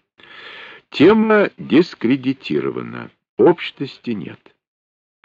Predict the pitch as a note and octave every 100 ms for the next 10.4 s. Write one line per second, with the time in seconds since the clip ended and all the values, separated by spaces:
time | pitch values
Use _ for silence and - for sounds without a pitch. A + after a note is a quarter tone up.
0 | - - - - - _ G#2 C#3+ D3 F#3+
1 | B3 G#3+ F#3+ D3+ F#3 F3 E3 D3+ - G#2+
2 | - B2+ C3 A2 A2 A2+ G2+ G2+ - -
3 | A2+ - G2+ G#2 G2 F2+ - G2 F#2+ -
4 | - D#2+ F#2+ F2 D#2+ F2+ E2 E2 _ _
5 | - _ _ F#3 G3 C3 C3 B2+ A#2+ A2+
6 | A#2+ G2+ G#2+ G#2 G2 - A2+ G2+ G2 G2+
7 | G2 E2 F2+ F#2 - - F2+ - F3 G#3
8 | E3 G2 C2 C2 A#1 - - _ _ _
9 | _ _ _ _ - - - G#2+ D#2+ G2+
10 | A3+ A#3 A3+ G#3+